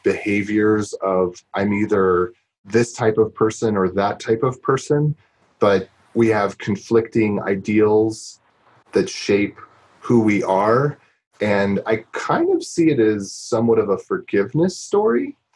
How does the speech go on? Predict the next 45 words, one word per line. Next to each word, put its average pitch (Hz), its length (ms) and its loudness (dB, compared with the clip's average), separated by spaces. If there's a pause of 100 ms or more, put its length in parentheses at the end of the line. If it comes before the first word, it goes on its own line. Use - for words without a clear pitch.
(120)
although 104 320 2
I, 98 140 0 (140)
I 92 60 -4
don't 110 360 0
think 101 260 -2 (320)
most 104 380 0
people 117 260 0
would 104 120 2
probably 98 320 0
label 139 420 2
it 214 100 0
as 233 160 -4
such. - 460 -4 (340)
That's 127 300 0
kind 117 300 0
of 101 320 -2 (420)
what 104 160 0
it, 92 240 0
it 98 160 -2
seemed 107 240 -2
like 101 180 0
to - 80 -6
me. 104 140 0
And 117 80 2
the 165 60 4
animation 165 500 0
style 120 280 0
was 117 140 0
beautiful, 110 580 0 (560)
and 92 640 0 (300)
I - 140 0
enjoyed 101 380 4
it. 92 180 0 (140)
And 95 120 -2
it 90 40 0
was, 95 220 -2
like, 92 300 -2
ten 95 240 -2
bucks, 90 300 0
so 87 360 -4 (460)
pretty 95 180 0
good - 180 2
deal, 90 340 0 (320)
I - 80 -2
think. 92 360 -4